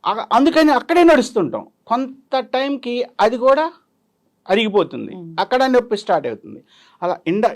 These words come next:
Speaker 1: ఇలా ఉండాల్సిన మోకాలు ఏమవుతుంది, అలైన్‌మెంట్ తప్పిపోయి పక్కకు వచ్చేస్తుంది. దీన్ని సెట్ చేస్తాం,
Speaker 2: మ్మ్.
Speaker 1: అలైన్‌మెంట్ చేస్తాం. ఈ వైద్యంలో,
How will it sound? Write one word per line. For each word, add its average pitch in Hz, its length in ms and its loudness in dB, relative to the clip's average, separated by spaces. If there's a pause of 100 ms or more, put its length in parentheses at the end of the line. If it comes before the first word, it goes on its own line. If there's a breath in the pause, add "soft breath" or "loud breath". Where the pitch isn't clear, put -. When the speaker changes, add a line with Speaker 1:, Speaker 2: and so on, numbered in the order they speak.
Speaker 1:
ఇలా 262 220 4
ఉండాల్సిన 269 500 2
మోకాలు 170 460 0
ఏమవుతుంది, 170 600 -4 (840)
అలైన్‌మెంట్ 226 680 2
తప్పిపోయి 170 420 -4
పక్కకు 151 380 -12
వచ్చేస్తుంది. - 460 -20 (480)
దీన్ని 262 580 -6
సెట్ 247 360 -6
చేస్తాం, 208 340 0
Speaker 2:
మ్మ్. 180 200 -16
Speaker 1:
అలైన్‌మెంట్ 214 540 -4
చేస్తాం. 147 360 -6 (1080)
ఈ 269 180 -2
వైద్యంలో, 147 760 -2